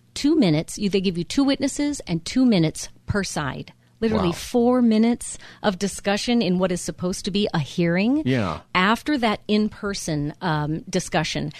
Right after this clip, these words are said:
Speaker 1: then everyone in the gallery gets to get up and stand in person and walk up to the mic, and you just say, "Jennifer Kennedy, I oppose." That's it. It's called Me Too.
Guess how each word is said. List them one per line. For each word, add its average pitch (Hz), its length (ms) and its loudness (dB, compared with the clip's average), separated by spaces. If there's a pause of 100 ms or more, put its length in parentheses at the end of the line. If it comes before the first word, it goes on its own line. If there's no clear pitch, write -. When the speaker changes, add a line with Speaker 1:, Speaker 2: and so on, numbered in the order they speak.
(120)
Speaker 1:
then 214 220 0
everyone 208 400 -2
in 175 80 2
the 160 80 0
gallery 185 460 -2
gets 165 220 -6
to 175 60 -2
get 151 140 -2
up 156 180 -4
and 180 140 -2
stand 180 380 -2
in 170 120 -2
person 226 420 -2
and 151 220 -2
walk 156 240 0
up 294 120 -4
to 311 100 -2
the 269 80 2
mic, 180 360 0 (200)
and 175 160 0
you 180 80 0
just 196 220 -2
say, 165 280 2 (200)
"Jennifer 175 320 6
Kennedy, 165 440 4
I 170 120 6
oppose." - 580 0 (100)
That's 160 200 0
it. 170 120 0
It's - 140 -6
called 180 180 2
Me 208 220 6
Too. - 380 -2